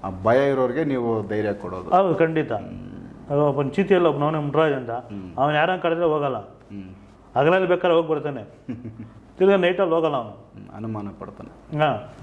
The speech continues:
Speaker 2: "ಏ, ಕರ್ಕೊಂಡೋಗಿ ಏನಾನ ಮಾಡ್ಬಿಡ್ತಾರೆ, ಸುಮ್ಮನೆ ಇರಪ್ಪ," ಹಂಗೆ ಹಿಂಗೆ ಅಂತ.
Speaker 1: ಹ್ಮ್.
Speaker 2: "ಲೋ, ನಡಿಯೋಣ, ಬರ್ತೀನಿ, ನಾನು ಬೇಕಾದ್ರೆ ಜೊತೆಗೆ ಬರ್ತೀನಿ, ನಡಿ" ಅಂತೆ.
Speaker 1: ಹ್ಮ್.
Speaker 2: ಎಷ್ಟೊತ್ತು ರಾತ್ರಿಗನ್ನ ಕರೀಲಿ, ಎಲ್ಲನ ಕರ್ಕೊಂಡು ಹೋಗ್ಲಿ.
Speaker 1: ಹ್ಮ್.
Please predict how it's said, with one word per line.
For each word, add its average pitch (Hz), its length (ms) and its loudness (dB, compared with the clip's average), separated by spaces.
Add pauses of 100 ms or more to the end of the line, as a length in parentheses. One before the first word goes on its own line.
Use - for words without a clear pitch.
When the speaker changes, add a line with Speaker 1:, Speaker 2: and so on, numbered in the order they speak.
(180)
Speaker 2:
"ಏ, - 20 4
ಕರ್ಕೊಂಡೋಗಿ 160 400 2
ಏನಾನ 160 220 2
ಮಾಡ್ಬಿಡ್ತಾರೆ, 147 560 0
ಸುಮ್ಮನೆ 151 200 -4
ಇರಪ್ಪ," 143 180 0
ಹಂಗೆ 131 220 -4
ಹಿಂಗೆ 131 160 -4
ಅಂತ. 107 140 -6
Speaker 1:
ಹ್ಮ್. - 1300 -10
Speaker 2:
"ಲೋ, 190 180 4
ನಡಿಯೋಣ, 180 340 4
ಬರ್ತೀನಿ, 160 260 -4
ನಾನು 139 120 -2
ಬೇಕಾದ್ರೆ 139 360 0
ಜೊತೆಗೆ 139 240 0
ಬರ್ತೀನಿ, 135 220 -4
ನಡಿ" 127 160 -2
ಅಂತೆ. 104 160 -8
Speaker 1:
ಹ್ಮ್. 92 680 -16 (1000)
Speaker 2:
ಎಷ್ಟೊತ್ತು 143 340 4
ರಾತ್ರಿಗನ್ನ 170 500 2
ಕರೀಲಿ, 160 320 2
ಎಲ್ಲನ 165 360 0
ಕರ್ಕೊಂಡು 156 340 0
ಹೋಗ್ಲಿ. 131 200 0
Speaker 1:
ಹ್ಮ್. 95 420 -10